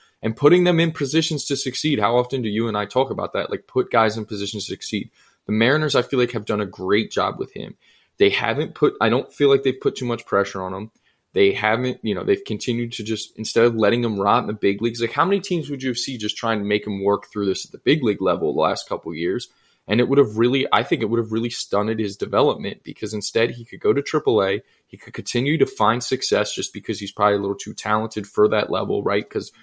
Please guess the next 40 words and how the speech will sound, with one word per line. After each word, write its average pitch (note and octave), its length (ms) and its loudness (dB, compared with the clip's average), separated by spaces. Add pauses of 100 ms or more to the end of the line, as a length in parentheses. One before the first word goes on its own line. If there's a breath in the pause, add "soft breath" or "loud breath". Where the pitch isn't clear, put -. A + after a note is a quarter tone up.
(240 soft breath)
for D#3 120 -4
a - 20 2
long F#3 100 2
time, C3+ 200 2
he C3 40 0
looked A#2+ 160 -2
like A#2+ 140 2
a - 40 -2
four G2+ 300 -2
A A2+ 100 0
guy. E2+ 360 2 (340 soft breath)
He B2 60 -4
was A#2 100 -2
too F#3+ 160 -4
talented C#3+ 380 2
to - 40 -10
be A2+ 100 0
at A2 80 -2
that - 120 -2
level, G#2+ 180 2
but G2+ 100 -6
he G#2 60 -4
was G2 100 -10
struggling A2 520 2
at F#2 80 -10
the - 80 -10
big F#2+ 220 -8
league - 180 -8
level. - 240 -14 (160)
They A2+ 80 -2
continued D3 380 -6
to D#3 80 0
let C3+ 160 4
him G#2+ 140 -2
work. G#2 280 0
He G#2 80 -8
clearly C#3+ 320 2
made A#2+ 240 0
some A2+ 160 -4
adjustments. G2+ 680 -4